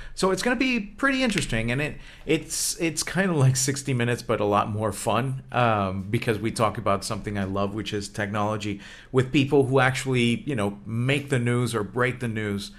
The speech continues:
regarding technology. So it's gonna be pretty interesting Thursday, seven P M. And if you miss it,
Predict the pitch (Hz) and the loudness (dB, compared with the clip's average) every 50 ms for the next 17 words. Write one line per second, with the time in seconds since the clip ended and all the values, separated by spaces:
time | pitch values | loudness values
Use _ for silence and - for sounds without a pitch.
0 | - - - - - - 113 117 101 110 110 104 101 98 101 101 98 98 101 - | -20 -20 -20 -20 -10 -2 0 0 4 4 4 6 6 4 4 2 0 -4 -6 -8
1 | - - - - 127 107 - 110 101 95 101 98 98 - 98 95 - - 123 113 | -16 -12 -4 -2 -2 -2 0 -2 -2 -2 -2 -2 -4 -6 -6 -6 -2 2 2 2
2 | 117 113 - 151 131 123 127 120 110 101 135 117 113 113 110 110 104 117 113 - | 2 2 0 0 0 0 0 -2 -2 0 0 0 2 2 0 0 -2 -4 -6 -6
3 | - 104 98 98 - 135 120 113 101 104 117 104 101 - 131 113 120 113 - 123 | -4 -6 -6 -4 0 0 0 0 2 0 0 0 0 -2 -2 -2 -2 -2 -2 -2
4 | 120 113 120 131 143 160 160 170 160 - 160 151 151 185 226 233 233 - 139 135 | 0 0 0 0 0 -2 -2 -2 -2 -2 -2 0 2 4 4 4 4 4 2 2
5 | 139 135 | 2 0